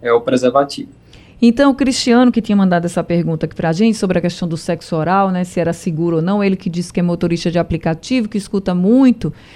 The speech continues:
Speaker 2: das pessoas com quem ele tá lá levando pros seus destinos. Então, Cristiano, quando você ouvir, você já diz, "Olha, gente, não é bem assim não, eu escutei no consultório do Rádio Livre, da Rádio Jornal,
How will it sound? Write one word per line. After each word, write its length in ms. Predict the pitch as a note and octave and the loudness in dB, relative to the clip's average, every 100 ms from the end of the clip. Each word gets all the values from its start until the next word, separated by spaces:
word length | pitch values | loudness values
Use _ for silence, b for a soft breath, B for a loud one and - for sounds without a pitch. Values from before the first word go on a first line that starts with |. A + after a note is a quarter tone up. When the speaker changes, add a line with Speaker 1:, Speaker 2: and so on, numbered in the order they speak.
| B B | B B
Speaker 2:
das 160 | F#3 F3+ | -4 -2
pessoas 380 | F#3+ F#3+ F#3 | -4 -2 -4
com 140 | F#3 F3+ | -2 -4
quem 160 | F#3 | -2
ele 100 | F#3 | -2
tá 180 | F3 E3+ | 0 0
lá 240 | E3 E3 D#3 b b b | 0 -2 -4 b b b
levando 460 | F3+ F#3+ F3 A#3 G#3+ | 2 2 4 2 2
pros 180 | G3 F3+ | 0 -2
seus 380 | - F#3 E3+ D#3+ | 0 2 2 0
destinos. 580 | F3 - B3 A3+ F#3+ | -4 2 4 4 4
Então, 180 | F3+ A#3+ | 2 0
Cristiano, 440 | A#3 B3 C4 C4 B3+ | 2 -2 2 2 2
quando 180 | B3+ | 2
você 260 | A#3+ B3+ C#4 | 2 2 2
ouvir, 280 | B3 G#3+ A#3 | 2 2 0
você 240 | A#3+ B3+ | -2 -4
já 180 | A3+ C4 | -2 -2
diz, 300 | G3+ G3+ F3 | 0 0 2
"Olha, 200 | A3 A#3+ | 2 2
gente, 260 | G#3 G3 G3+ | 2 0 2
não 160 | G3+ A#3 | 0 2
é 80 | |
bem 200 | A3 A3+ | 2 2
assim 220 | G#3+ G#3 G3 | 2 0 0
não, 300 | F3 F3+ G3 | 0 0 -2
eu 60 | |
escutei 360 | G#3 - G3 G3 | -4 -6 -2 0
no 100 | G3 | 0
consultório 600 | G3 G3 - - F#3 G3 | 0 -4 -4 0 2 4
do 100 | F#3 | 2
Rádio 320 | E3 E3+ D#3 | 2 2 0
Livre, 500 | D3+ E3 G3 G3+ G3 | 0 2 2 2 2
da 100 | F3+ | 2
Rádio 300 | E3+ E3+ E3 | 2 2 0
Jornal, 480 | D#3+ D#3 E3 F3+ | 0 2 2 2